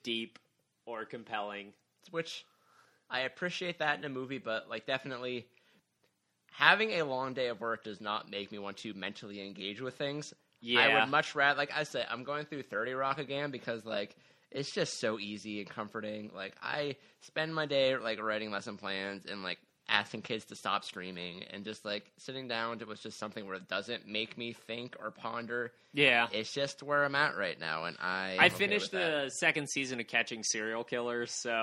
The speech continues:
Speaker 1: I had to find something else.
Speaker 2: Some things never change, Jared. Some things, a year and a half later, Jared's still, still all about them serial killers and
Speaker 1: Not
Speaker 2: that
Speaker 1: all
Speaker 2: shit.
Speaker 1: about them, but it's,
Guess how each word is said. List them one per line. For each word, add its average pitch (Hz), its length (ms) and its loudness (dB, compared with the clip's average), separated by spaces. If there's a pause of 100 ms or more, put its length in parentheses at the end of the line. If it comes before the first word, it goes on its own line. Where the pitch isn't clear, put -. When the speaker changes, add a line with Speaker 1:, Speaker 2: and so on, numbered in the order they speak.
Speaker 1:
I 117 120 6
had 120 220 4
to 120 60 -2
find 117 320 0
something 117 340 -2
else. 110 380 -2 (200)
Speaker 2:
Some 180 260 4
things 196 220 2
never 175 220 4
change, 156 400 0
Jared. 101 380 2 (800)
Some 170 240 4
things, 160 460 4 (540)
a 131 40 -2
year 151 220 6
and 151 100 4
a 143 60 6
half 143 300 4
later, 117 480 -2 (180)
Jared's 139 300 0
still, 135 340 0 (460)
still 165 240 -2
all 180 80 4
about 175 280 2
them 175 200 -2
serial 165 340 -2
killers 127 260 -2
and 151 60 0
Speaker 1:
Not 277 200 8
Speaker 2:
that 139 80 2
Speaker 1:
all 214 180 6
Speaker 2:
shit. 202 80 2
Speaker 1:
about 151 340 6
them, 95 400 -6
but 160 360 2
it's, - 360 -2